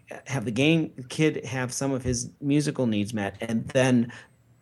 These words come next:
in the process, start to flesh out a plan for how you might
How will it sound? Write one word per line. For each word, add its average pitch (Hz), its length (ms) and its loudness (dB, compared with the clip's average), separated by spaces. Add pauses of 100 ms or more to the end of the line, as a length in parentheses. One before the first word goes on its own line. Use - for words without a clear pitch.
(240)
in 131 320 4
the 113 100 0
process, 120 880 2
start - 460 -2
to 110 80 -10
flesh 117 360 -4
out 104 380 -2
a - 60 -14
plan 120 480 2
for 110 160 -8
how 110 240 0
you 107 180 2
might 117 340 0